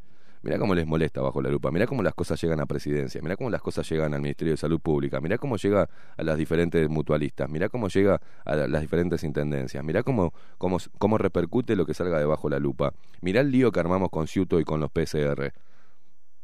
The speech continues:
Que están todos como locos tratando de, de, de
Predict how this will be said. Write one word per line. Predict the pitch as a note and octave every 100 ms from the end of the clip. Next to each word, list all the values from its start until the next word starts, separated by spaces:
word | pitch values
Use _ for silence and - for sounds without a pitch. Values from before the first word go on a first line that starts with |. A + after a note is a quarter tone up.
| - - - -
Que | D#2
están | F2+
todos | F#2 F#2 E2+
como | D2+
locos | D2+ D#2+ D#2
tratando | D2+ D#2+ D#2 D2
de, | C#2 C#2
de, | D2 C#2
de | C2 C#2+